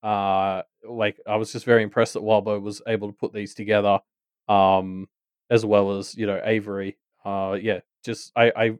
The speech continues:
I thought, I was really impressed by the quality of the circles and diagrams in this extra material.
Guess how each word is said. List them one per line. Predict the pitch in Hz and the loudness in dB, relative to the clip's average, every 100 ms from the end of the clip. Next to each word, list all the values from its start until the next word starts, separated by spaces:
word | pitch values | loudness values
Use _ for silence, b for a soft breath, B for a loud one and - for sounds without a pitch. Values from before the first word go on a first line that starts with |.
| - | -4
I | 117 | -2
thought, | - 120 123 | 6 6 8
I | |
was | 135 123 | 6 6
really | 139 143 | 6 8
impressed | 117 104 110 - | 6 2 2 2
by | 110 | -2
the | 104 | -2
quality | 101 - 98 101 98 92 | -2 -2 0 0 -2 -6
of | 90 95 - | -8 -8 -10
the | 92 95 | -12 -12
circles | 95 - 107 101 101 98 | -10 0 2 2 -2 -4
and | 101 92 | -8 0
diagrams | 90 92 95 90 85 | 2 2 -2 -10 -12
in | 95 92 | -14 -12
this | 87 - - | -10 -10 -8
extra | 104 - | -8 -6
material. | 95 - 92 90 | -8 -2 0 0